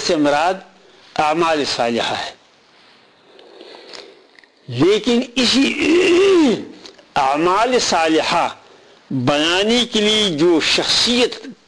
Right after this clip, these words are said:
کارآمد ہوتی ہے اس کو کہتے ہیں وسیلہ بالذات۔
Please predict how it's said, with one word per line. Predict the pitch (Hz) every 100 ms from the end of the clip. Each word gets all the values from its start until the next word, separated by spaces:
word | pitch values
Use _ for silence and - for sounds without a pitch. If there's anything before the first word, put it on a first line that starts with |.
| _ - - _ _
کارآمد | - 147 147 156 214 262 160
ہوتی | 175 170 - 190 151
ہے | 160 170 - _ - - - _ _ _ - _ _ -
اس | 196 -
کو | 214 170
کہتے | 170 151 156
ہیں | 180
وسیلہ | 160 151 - 151 147
بالذات۔ | 127 127 113 107 117 104 101 - -